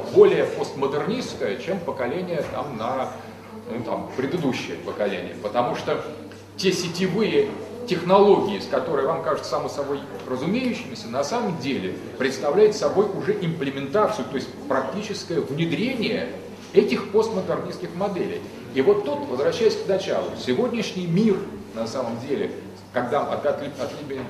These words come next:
которого мы говорим «мы», когда говорим, он представляет собой совершенно потрясающие по сложности, пожалуй, самые сложные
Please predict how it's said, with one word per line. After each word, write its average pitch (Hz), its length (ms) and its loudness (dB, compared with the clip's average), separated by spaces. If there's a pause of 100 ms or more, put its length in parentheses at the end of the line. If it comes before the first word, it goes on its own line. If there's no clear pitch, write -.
которого 127 380 0
мы 120 100 -2
говорим 123 440 2
«мы», 139 160 0 (840)
когда 101 340 0 (160)
говорим, 107 340 2 (500)
он 214 200 6
представляет 185 760 2
собой 196 480 -2 (260)
совершенно 196 840 0 (640)
потрясающие 190 840 4 (100)
по 175 120 4
сложности, 208 580 0
пожалуй, - 420 -2
самые 185 500 8
сложные 117 440 -2